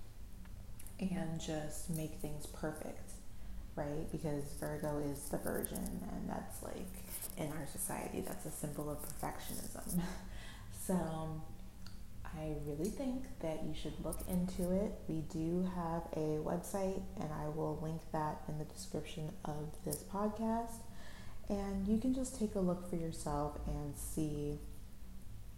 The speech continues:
what we're doing. You can get more information there. Um, Bree sends, um, the readings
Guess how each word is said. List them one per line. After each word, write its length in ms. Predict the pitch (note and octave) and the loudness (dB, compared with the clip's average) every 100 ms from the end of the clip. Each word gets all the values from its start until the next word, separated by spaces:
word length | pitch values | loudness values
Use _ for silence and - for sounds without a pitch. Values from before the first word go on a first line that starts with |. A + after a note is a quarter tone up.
| - - - - - | -8 -6 -4 -6 -2
what 160 | - D#3+ | 0 4
we're 160 | D#3+ D#3 | 4 6
doing. 560 | F3+ F#3+ G3 F#3+ F#3 D#3+ | 8 8 8 6 6 6
You 60 | |
can 120 | E3 | 4
get 140 | D#3+ E3 | 2 2
more 120 | D#3 | 0
information 720 | - - D3+ D#3 D#3+ - E3+ | 0 0 2 2 2 2 2
there. 440 | E3 D#3+ D#3+ D#3+ E3+ - - - - - | 4 2 2 0 -2 -6 -4 -2 0 2
Um, 540 | D#3 D3 D3 D3 D3 - | 2 4 2 0 0 0
Bree 640 | D#3 D#3+ E3 E3+ E3+ E3+ - - - - - - - - - | 2 4 6 6 6 4 0 -4 -4 -4 -4 -6 -6 -6 -6
sends, 500 | - - D#3+ D#3 D#3 - - | -2 0 2 2 0 -2 -2
um, 300 | D#3 D3+ D3 | 0 0 0
the 80 | D3 | 2
readings 680 | D3 D3+ F#3 G#3+ A#3+ - | 2 4 6 6 6 2